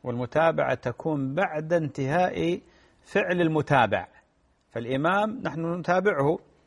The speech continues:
فإذا انتهى من التسليمتين بدأنا بالتسليم. بارك الله فيك. أبو مريم من المغرب يقول: "ما حكم من يعطي المال لشخص يعرف أنه سوف يشتري به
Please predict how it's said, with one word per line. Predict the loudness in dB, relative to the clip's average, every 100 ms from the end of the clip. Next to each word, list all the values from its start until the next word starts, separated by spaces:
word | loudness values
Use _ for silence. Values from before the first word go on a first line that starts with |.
| _ _ _
فإذا | -2 2 4
انتهى | 2 2 2 2
من | 0 0
التسليمتين | -2 -2 -4 -2 -2 0 2 2 2 0 -10 _ _ _
بدأنا | -2 0 0 -2 -2 -2 -2
بالتسليم. | -4 -6 -6 -4 0 2 2 0 4
بارك | 4 4 2
الله | 0 2 0
فيك. | -2 -14 _ _ _ _ _ _ _ _ _ _ _ _ _ _ _ _ -20 _ _ _ -6
أبو | -4 0
مريم | 2 4 4 2 -2 -8
من | -4
المغرب | -2 2 0 -2 -8 _ _ _ _ _ _ _ _ _
يقول: | -10 -4 -2 -2
"ما | -2
حكم | -2 -2 -2
من | -2 -2
يعطي | -2 -2 -2 0
المال | 2 0 0
لشخص | -4 -4 -4 -2
يعرف | 0 -2 -4
أنه | -6 -4
سوف | -2 -2 0
يشتري | -2 0 2 2 2
به | 0 -2